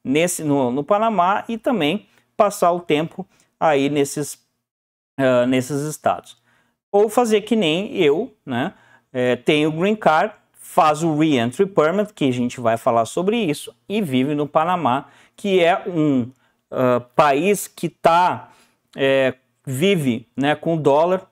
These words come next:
certo? Tem a bagunça deles lá, tem várias coisas que eu não gosto, tem um vídeo sobre isso aqui, é, mas tá em ascensão, cresce seis por cento ao ano, com uma inflação menor que nos Estados Unidos.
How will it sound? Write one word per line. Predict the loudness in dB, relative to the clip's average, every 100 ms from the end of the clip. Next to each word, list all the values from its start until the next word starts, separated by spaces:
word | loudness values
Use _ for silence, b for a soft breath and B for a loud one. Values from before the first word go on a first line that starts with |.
| _ _ _ _ -8
certo? | 0 0 0 -6 -2
Tem | 0 2
a |
bagunça | 2 2 2 -2 -2
deles | 0 0 0 -2
lá, | 0 0 0
tem | -2 -2 -2 2
várias | 2 2 -2
coisas | 0 0 0 -2 -4
que | -2
eu | 0
não | -2 0
gosto, | 2 2 -2 -10 -4
tem | -2 0
um | -2
vídeo | -2 -2 -4
sobre | -8 -6 -4
isso | -6 -6 -10
aqui, | -10 -6 -6 -8 b b b b _ -8
é, | -2 0 2 2 0 -2 -10
mas | -4 0 2 0 -4 -16 _ _ _ -20 -20 _
tá | 2 2
em | 2
ascensão, | 0 0 -2 0 -2 -2 -2
cresce | 0 0 -4
seis | 0 2 0
por | -2 -4
cento | -2 0 0
ao | 0
ano, | 0 -2
com | -2
uma | -2
inflação | 0 -2 0 0
menor | 0 -2 0 0 0
que | -6
nos | -2
Estados | -2 0
Unidos. | 0 -2 -4 -10